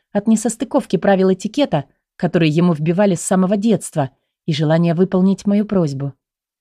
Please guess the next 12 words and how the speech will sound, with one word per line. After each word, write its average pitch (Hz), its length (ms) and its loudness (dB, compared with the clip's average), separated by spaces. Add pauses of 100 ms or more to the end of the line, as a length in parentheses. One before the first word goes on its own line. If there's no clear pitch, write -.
Я 185 200 0
постаралась 190 600 0
ему 180 260 2
помочь, 208 560 0 (260)
тихо 220 260 -4
проговорив: 190 720 -2 (540)
"К 247 80 -4
демонам 185 440 0
правила. 175 460 -2 (440)
Я 226 140 -2
хочу 226 300 -6
быть 226 320 -4